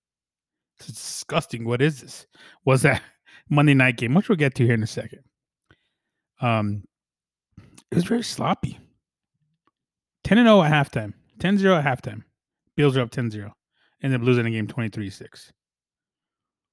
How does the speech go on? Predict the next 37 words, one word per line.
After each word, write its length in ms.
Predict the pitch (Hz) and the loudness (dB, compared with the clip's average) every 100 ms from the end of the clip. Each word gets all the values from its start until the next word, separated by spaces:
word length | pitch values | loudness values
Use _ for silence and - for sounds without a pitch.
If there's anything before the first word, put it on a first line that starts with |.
| _ _ | _ _
Josh 240 | 156 147 | -2 0
Allen 180 | 160 143 | 2 2
gets 140 | 135 - | -2 -6
paid 180 | 131 | -8
all 140 | 117 120 | -4 -4
this 160 | 117 | -4
money. 300 | 117 107 104 | -6 -6 -6
And, 80 | 104 | -10
like, 200 | 101 95 | -12 -12
what 120 | 123 | -8
was 100 | 113 | -8
he 60 | 101 | -10
do? 160 | 95 - _ | -14 -20 _
What 120 | - | -20
did 100 | 101 | -18
he 60 | 98 | -20
do? 1400 | - _ _ _ _ _ _ _ _ _ _ _ - 110 | -20 _ _ _ _ _ _ _ _ _ _ _ -12 -8
Um, 600 | 104 101 101 98 95 - _ | -8 -8 -10 -10 -12 -14 _
thirty 280 | 120 135 156 | -4 -2 -2
for 140 | - | -6
fifty-one. 680 | - - 156 - 262 131 117 | -8 -8 -10 -8 -4 -2 -2
It 760 | 151 _ _ _ _ _ _ 202 | -8 _ _ _ _ _ _ -8
was, 80 | |
like, 180 | 131 104 - _ _ _ _ _ _ | -8 -10 -20 _ _ _ _ _ _
sixty 320 | - 147 - 135 | -12 -10 -10 -14
percent, 400 | - - 147 135 | -14 -12 -12 -12
sixty-five 460 | - 131 131 131 | -14 -10 -10 -10
percent 320 | 135 - 151 _ _ - | -12 -14 -14 _ _ -18
passing. 400 | 127 127 - 147 - _ _ _ _ _ | -16 -14 -12 -14 -16 _ _ _ _ _
Two 80 | - | -2
hundred 160 | 160 143 | 0 0
seventy 260 | 156 156 | -2 0
yards 240 | 143 135 123 | 0 -2 -2
and 80 | |
one 140 | 113 113 | -4 -6
touchdown. 480 | 113 104 - - _ _ _ _ _ _ _ _ _ _ _ _ _ _ | -10 -16 -18 -20 _ _ _ _ _ _ _ _ _ _ _ _ _ _
Um, 760 | 117 110 107 107 104 101 98 | -8 -6 -6 -8 -8 -10 -12